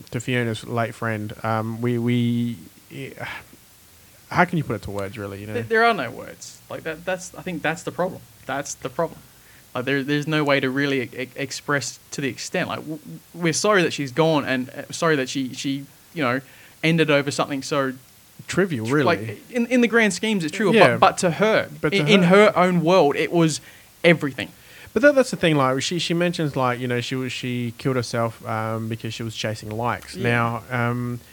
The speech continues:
Speaker 1: how obsessed do you have to get to,
Speaker 2: Hmm.
Speaker 1: to that, to get to that point? Uh, I mean,
Speaker 2: Well, like, it, well, I mean, we don't obviously. Obviously, she was,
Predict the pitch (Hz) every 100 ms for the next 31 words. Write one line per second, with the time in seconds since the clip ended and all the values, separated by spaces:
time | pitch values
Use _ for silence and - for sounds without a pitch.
0 | - - - - 160 185 185 175 - 151
1 | - 143 135 120 - 127 127 - 131 135
2 | 135 - 135 123 120 110 - 101 - -
3 | - - - 131 127 123 131 131 123 127
4 | - 131 165 - 120 131 139 143 143 139
5 | - - - 190 - - - - 170 180
6 | 143 180 185 175 202 - 165 160 170 -
7 | 160 156 147 147